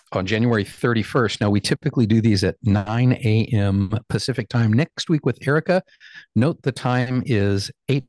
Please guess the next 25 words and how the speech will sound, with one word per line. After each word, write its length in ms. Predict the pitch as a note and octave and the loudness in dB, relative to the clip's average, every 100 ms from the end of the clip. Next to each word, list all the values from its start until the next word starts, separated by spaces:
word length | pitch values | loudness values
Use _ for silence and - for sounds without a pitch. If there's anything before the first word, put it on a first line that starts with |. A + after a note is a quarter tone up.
| - | -6
A 240 | C3 G2+ | -4 -2
M 360 | A2 G2 F2+ F#2 - - _ _ _ _ _ | -2 -2 0 -2 -6 -20 _ _ _ _ _
Pacific, 560 | - - - G2+ A#2 - - | -8 -4 -4 -2 -4 -4 -6
eleven 460 | G#2 A2 A2 A2+ - | -2 -2 0 -2 -2
A 200 | G#2+ G#2+ | -2 -2
M 480 | G#2+ F#2+ F2+ F2 F#2+ - | -2 -2 -2 -2 -4 -2
Eastern 440 | G#2 - F#2+ F2+ | -4 -2 -2 -2
time. 400 | - F#2 F2+ F2 | -2 -4 -4 -4
And 140 | F#2+ G2 | -4 -4
you 80 | |
can 100 | - | 0
do 140 | G2+ F#2+ | 0 2
the 80 | F#2+ | 2
math 260 | F#2+ F#2+ | 0 -2
for 240 | - F#2+ F2+ | -4 -2 0
your 240 | F2 - | 0 0
other 300 | G#2+ G#2 E2+ - - - - _ - | -2 -2 -4 -12 -20 -20 -20 _ -6
time 280 | G2 F2+ | -4 -2
zones, 320 | F2+ F#2+ F2 F2+ | -4 -4 -4 -4
four 300 | - G2+ F#2 | -2 -2 -2
P 200 | G#2 F#2+ | 0 0
M 180 | F2+ | 0
G 180 | F2+ F2+ | 0 0
M 140 | F2+ F2+ | 0 0
T, 400 | - E2 E2+ | -4 -4 -6